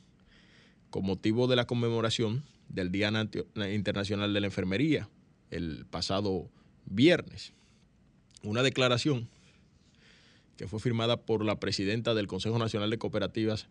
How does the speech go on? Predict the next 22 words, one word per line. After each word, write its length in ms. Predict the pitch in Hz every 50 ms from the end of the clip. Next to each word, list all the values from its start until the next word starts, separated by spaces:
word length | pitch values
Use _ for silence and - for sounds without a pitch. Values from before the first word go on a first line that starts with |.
| - -
doña 160 | - 87 90
Eufrasia 340 | 90 90 - 101 107 117 110
Gómez 200 | 101 113 113 110
Morillo, 300 | 110 117 113 113 107 104
que 80 | - 104
dicho 220 | 98 92 95 92
sea 120 | - 95
de 80 | 104 127
paso 220 | 123 - 123 131
es 60 | 123 110
enfermera, 520 | 107 - 131 127 120 117 110 107 117 170 - - - _ - - - - - - - - - _ - - _ - - - _ _ _ _ _ - - - - - - 113
eh, 440 | 98 92 92 90 90 85 82 - - - - - - - - - - - - - - - - - - - - - - - - - - - - _ - - _ _ - - -
indica 520 | 143 131 123 120 123 135 123 - - 123 123
que 180 | - 139 131
se 420 | 123 - 113 107 104 101 95 - -
deben 320 | - 92 101 107 117 127 123
rendir 580 | 123 120 113 107 101 113 117 120 120 117 - - _ - - _ - - - _ - - _ -
homenaje 800 | 135 135 131 127 120 110 107 123 147 170 160 135 123 131 131 - - _ _ _ - _ -
a 80 | 113 110
enfermeras 520 | 110 98 107 95 98 107 117 117 123 -
y 40 | 123
enfermeros 520 | 117 113 123 120 117 101 98 98 104 -